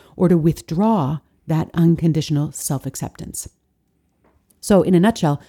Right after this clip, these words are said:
unconditional self-acceptance asks us to separate ourselves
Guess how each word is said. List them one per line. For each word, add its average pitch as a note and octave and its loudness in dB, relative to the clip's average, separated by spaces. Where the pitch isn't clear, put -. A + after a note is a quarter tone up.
unconditional F3+ 4
self-acceptance G#3+ -2
asks G3+ -2
us F#3+ 0
to - -2
separate - 0
ourselves F3+ -2